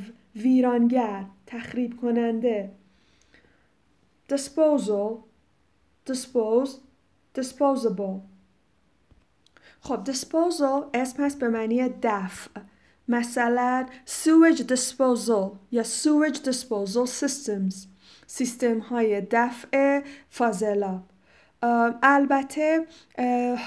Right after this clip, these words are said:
وقتی هم که یه اصطلاحی هم داریم، می‌خوام بگم من در خدمت شما هستم. I'm at your disposal. من در خدمتتونم، من آمادم به شما کمک کنم. اه،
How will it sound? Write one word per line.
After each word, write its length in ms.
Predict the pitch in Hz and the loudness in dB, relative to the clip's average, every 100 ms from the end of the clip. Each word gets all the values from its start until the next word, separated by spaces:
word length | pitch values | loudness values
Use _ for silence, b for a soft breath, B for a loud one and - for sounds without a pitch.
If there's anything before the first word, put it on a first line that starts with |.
| B B - | B B -4
وقتی 260 | 269 262 320 | -4 -2 -2
هم 120 | 302 | -2
که 140 | 294 | -2
یه 160 | 269 302 | -2 0
اصطلاحی 440 | 285 - 240 247 | -2 -2 -2 0
هم 120 | 277 254 | 0 2
داریم، 180 | 233 | 0
می‌خوام 200 | 208 240 | -2 0
بگم 120 | 240 247 | 0 2
من 140 | 247 | 2
در 140 | 233 | 2
خدمت 540 | 196 - 220 226 233 247 | 0 -4 -2 -2 -2 -4
شما 340 | 226 208 208 | -6 -4 -4
هستم. 600 | 202 202 190 - 196 190 - b b b | -6 -10 -10 -8 -6 -8 -10 b b b
I'm 560 | 247 269 320 320 - 233 | 2 2 2 -2 -4 -4
at 200 | 247 - | -2 -4
your 380 | 285 277 240 247 | 2 4 4 -2
disposal. 640 | - 247 220 220 190 185 - _ _ _ _ _ - | -4 -2 -2 -2 -6 -8 -10 _ _ _ _ _ -6
من 120 | 262 | -2
در 120 | 233 | 0
خدمتتونم، 640 | 208 - 220 226 208 - 202 | -2 -4 -2 -2 -6 -8 -8
من 80 | 220 | -6
آمادم 320 | 208 208 214 | -4 -4 -6
به 80 | 214 | -8
شما 280 | 214 202 | -10 -10
کمک 380 | 202 208 196 190 | -10 -8 -10 -10
کنم. 320 | - 202 190 - B B B B B B B B - | -16 -14 -14 -18 B B B B B B B B -4
اه، 340 | 233 226 214 | -2 0 -2